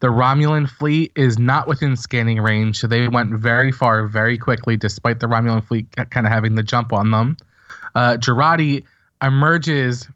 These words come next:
from her quarters onto the bridge and wonders why they aren't at D S twelve because nobody told her they weren't going to D S twelve, but is distracted by the planet. And she's like, "Oh, what's that?"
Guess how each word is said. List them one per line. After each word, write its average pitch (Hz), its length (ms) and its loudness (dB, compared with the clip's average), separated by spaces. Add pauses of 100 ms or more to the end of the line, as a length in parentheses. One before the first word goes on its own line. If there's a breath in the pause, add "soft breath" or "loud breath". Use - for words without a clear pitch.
from 143 160 0
her 147 220 0
quarters 123 500 -2
onto 135 220 0
the 127 100 -2
bridge 117 420 0
and 123 160 0
wonders 123 420 2
why 117 220 2
they 131 120 0
aren't 127 320 0
at 113 160 -4
D 117 140 0
S 110 180 -2
twelve 123 400 2
because 113 320 -4
nobody 113 260 0
told 127 240 0
her 110 220 0 (320 loud breath)
they 127 100 2
weren't 117 260 2
going 113 220 2
to 110 80 2
D 113 160 0
S 110 160 -2
twelve, 131 380 2 (280 loud breath)
but 131 140 0
is 123 140 2
distracted 147 680 -2
by 123 140 0
the 107 120 -4
planet. 113 460 -4 (360)
And 127 120 -10
she's 117 140 -6
like, 117 120 -4
"Oh, 277 220 2
what's 139 260 -2
that?" 226 260 -2